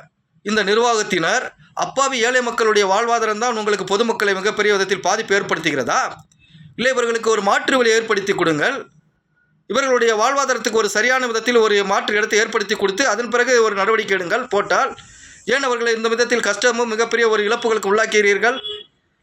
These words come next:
இது மிகவும் கண்டிக்கத்தக்கது. கார்ப்பரேட்டுகளுக்கும் பெருநிறுவனங்களுக்கும் கைக்கூலியாக இருப்பதை விட்டுவிட்டு, இது போன்ற சாமானிய மக்களுடைய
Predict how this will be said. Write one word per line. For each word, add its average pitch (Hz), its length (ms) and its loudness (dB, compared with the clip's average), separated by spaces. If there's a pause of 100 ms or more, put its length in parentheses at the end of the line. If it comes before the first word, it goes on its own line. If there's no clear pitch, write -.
இது 185 160 2
மிகவும் 226 360 0
கண்டிக்கத்தக்கது. 196 720 -2 (720)
கார்ப்பரேட்டுகளுக்கும் 220 1000 0 (220)
பெருநிறுவனங்களுக்கும் 220 1000 0 (380)
கைக்கூலியாக 214 600 2
இருப்பதை 196 340 0
விட்டுவிட்டு, 190 520 0 (800)
இது 214 160 2
போன்ற 202 320 0
சாமானிய 240 560 0
மக்களுடைய 202 560 0